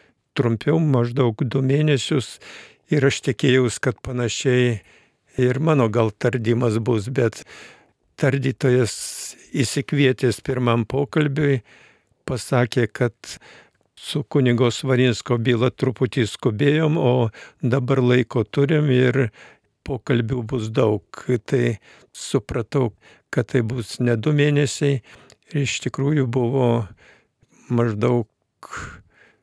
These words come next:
penki mėnesiai. Tardymų tikslas buvo, ką jie, jie norėjo, žodžiu, kad aš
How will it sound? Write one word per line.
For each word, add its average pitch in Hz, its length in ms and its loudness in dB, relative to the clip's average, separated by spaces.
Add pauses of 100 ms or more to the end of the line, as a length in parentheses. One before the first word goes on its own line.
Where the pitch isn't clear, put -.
(600)
penki 113 400 -4
mėnesiai. 110 800 0 (1200)
Tardymų 147 520 4
tikslas 175 520 0
buvo, 82 440 2 (1500)
ką 123 160 2
jie, 131 300 2 (880)
jie 123 600 2
norėjo, 127 640 2 (1400)
žodžiu, 127 400 0
kad - 280 -2
aš - 120 -4